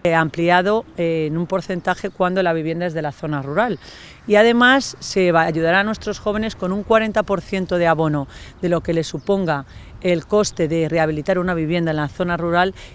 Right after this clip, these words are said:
y todas estas do-, estas medidas, sobre todo para favorecer la fijación de la población en las zonas que tenemos,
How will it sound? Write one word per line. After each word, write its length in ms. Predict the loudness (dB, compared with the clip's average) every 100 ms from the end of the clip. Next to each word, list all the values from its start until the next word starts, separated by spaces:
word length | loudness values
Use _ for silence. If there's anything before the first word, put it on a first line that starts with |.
| -10
y 80 |
todas 280 | -2 2 4
estas 420 | 4 2 0 -2
do-, 100 | -2 -6
estas 320 | -6 -4 -2
medidas, 440 | 0 2 4 2 0 -20 -20
sobre 280 | -6 -2 0
todo 240 | 2 2
para 300 | 4 4 4
favorecer 560 | 2 0 0 -2 0 0
la 100 | 0
fijación 480 | -2 -6 -8 -6 -4
de 100 | -2
la 120 | -2
población 680 | -2 -2 -2 -4 -6 -6 -8 -16 -14 -4
en 100 | -2
las 180 | -2
zonas 380 | -2 -4 -2 -4
que 160 | -4 -4
tenemos, 560 | -2 -2 -2 -4 -6